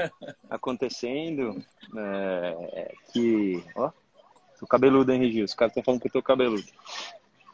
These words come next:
Speaker 2: E, então, tem,
Speaker 1: É.
Speaker 2: tem uma série de coisas acontecendo, mas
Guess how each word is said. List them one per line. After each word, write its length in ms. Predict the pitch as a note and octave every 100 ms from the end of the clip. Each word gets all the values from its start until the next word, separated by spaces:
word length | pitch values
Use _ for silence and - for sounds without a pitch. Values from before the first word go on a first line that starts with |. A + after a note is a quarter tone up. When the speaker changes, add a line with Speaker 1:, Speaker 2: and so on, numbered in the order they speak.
| _ _ _ _ - A#2
Speaker 2:
E, 580 | A2 A2+ G#2+ G2+ G2+ -
então, 480 | A#2+ A#2 F3 F#3 C#3+
tem, 440 | - F3 E3+ C#3+
Speaker 1:
É. 40 |
Speaker 2:
tem 160 | B2 F3
uma 140 | E3+
série 240 | D3+ G3 F#3+
de 100 | C#3+
coisas 320 | D#3+ B2+ A2+
acontecendo, 720 | A#2+ A#2 G2+ F#2+ E3 D#3+ A#2+
mas 160 | B2+